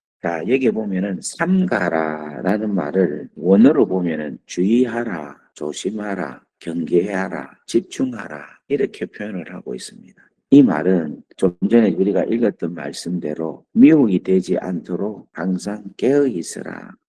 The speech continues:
그러니까 이것은 단순히 보이는 것이 아니라 마음을 집중하여서 영적인 경계를 해야 된다 하는 아주 중요한 말씀입니다. 그래서 여러분들이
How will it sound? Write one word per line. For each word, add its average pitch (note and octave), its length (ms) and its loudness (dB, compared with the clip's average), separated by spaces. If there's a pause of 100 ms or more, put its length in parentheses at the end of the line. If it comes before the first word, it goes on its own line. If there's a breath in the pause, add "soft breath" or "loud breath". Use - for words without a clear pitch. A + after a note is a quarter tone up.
(160)
그러니까 C#3+ 240 4
이것은 B2+ 400 2
단순히 G2+ 580 0
보이는 B2 460 0
것이 - 240 -4
아니라 D2+ 560 -8
마음을 G#2 540 0
집중하여서 F#2 1040 -10 (180)
영적인 A2+ 760 4
경계를 F#2+ 640 -2
해야 F2+ 240 -4
된다 C#2 720 -12
하는 G2 420 -4 (220)
아주 C#2+ 560 -6
중요한 F#2+ 500 -2
말씀입니다. D2 880 -12 (440)
그래서 G#2 380 4
여러분들이 F2+ 720 -2